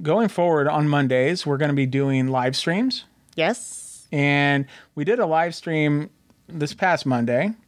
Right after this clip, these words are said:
Speaker 1: and we actually gave away a T-shirt
Speaker 2: Yes, we did.
Speaker 1: to somebody that was in the chat.
Speaker 2: Yep.
Speaker 1: Uh, it was actually Lisa Green. She was in the chat. She won a little contest we held, and she is getting a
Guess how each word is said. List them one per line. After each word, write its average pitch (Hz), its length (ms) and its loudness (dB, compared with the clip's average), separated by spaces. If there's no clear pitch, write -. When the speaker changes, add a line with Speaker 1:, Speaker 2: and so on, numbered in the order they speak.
Speaker 1:
and 139 300 0
we 143 120 0
actually 175 240 -2
gave 147 240 0
away 151 340 2
a 123 140 2
T-shirt 156 840 -2
Speaker 2:
Yes, 156 220 -8
we 185 80 -4
did. 349 300 -2
Speaker 1:
to 139 260 0
somebody 147 800 0
that 139 140 0
was 139 140 0
in 139 100 0
the 147 80 -4
chat. 185 360 -2
Speaker 2:
Yep. 233 160 -2
Speaker 1:
Uh, 131 60 -2
it 143 140 -2
was 139 160 -2
actually 147 600 0
Lisa 165 720 0
Green. 131 580 -2
She - 180 -2
was 147 140 2
in 165 120 0
the 196 80 -2
chat. 160 440 0
She - 240 -6
won 139 240 0
a 160 80 2
little 175 220 2
contest 151 460 -2
we 151 120 0
held, 143 380 2
and 139 300 0
she 170 180 -2
is 151 100 0
getting 147 420 -2
a 123 440 -2